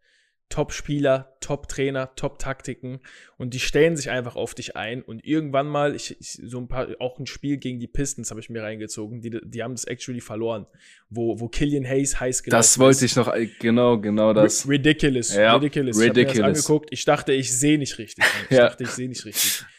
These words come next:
Speaker 2: Yes.
Speaker 1: Der hat einfach, der hat einfach eine Confidence einfach rausgeholt und hittet mir da fünf Shots hintereinander und die holen das einfach.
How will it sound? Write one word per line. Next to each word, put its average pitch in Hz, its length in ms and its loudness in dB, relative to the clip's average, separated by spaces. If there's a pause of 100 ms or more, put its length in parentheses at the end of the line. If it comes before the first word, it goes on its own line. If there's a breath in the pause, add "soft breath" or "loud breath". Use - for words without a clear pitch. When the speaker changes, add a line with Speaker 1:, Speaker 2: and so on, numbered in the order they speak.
Speaker 2:
Yes. 104 200 4
Speaker 1:
Der - 0 -
hat - 160 0
einfach, 147 480 -2
der 131 140 -2
hat 139 80 0
einfach 151 200 0
eine 143 140 -2
Confidence 147 600 -4
einfach 139 360 -4
rausgeholt 143 640 -4
und 127 160 -12
hittet 139 340 -6
mir 135 100 -8
da 123 120 -2
fünf 147 260 -6
Shots 135 260 -6
hintereinander 131 600 -6
und 120 100 -10
die 113 120 -10
holen 139 260 -2
das 110 140 -10
einfach. 107 440 -14